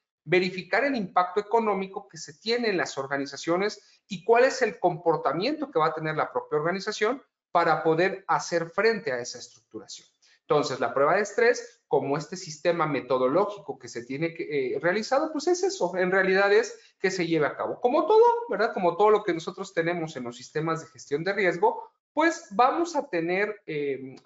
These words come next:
diversas, eh, estructuras. Es decir, la, la, la prueba de estrés no nada más es hago una serie de cuestionarios que permitan, ¿no? Hay que verificar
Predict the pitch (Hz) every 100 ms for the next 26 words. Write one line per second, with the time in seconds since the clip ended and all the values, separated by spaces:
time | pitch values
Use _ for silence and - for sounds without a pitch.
0 | - 156 180 185 190 240 240 - - 156
1 | 139 127 120 - _ 151 151 - 165 -
2 | 214 131 - - 160 151 151 160 160 165
3 | 202 196 185 185 185 180 175 170 160 165
4 | 160 160 160 170 165 151 156 151 127 135
5 | - 139 151 180 165 175 160 - 135 175
6 | 113 113 117 139 214 339 294 175 156 -
7 | 185 220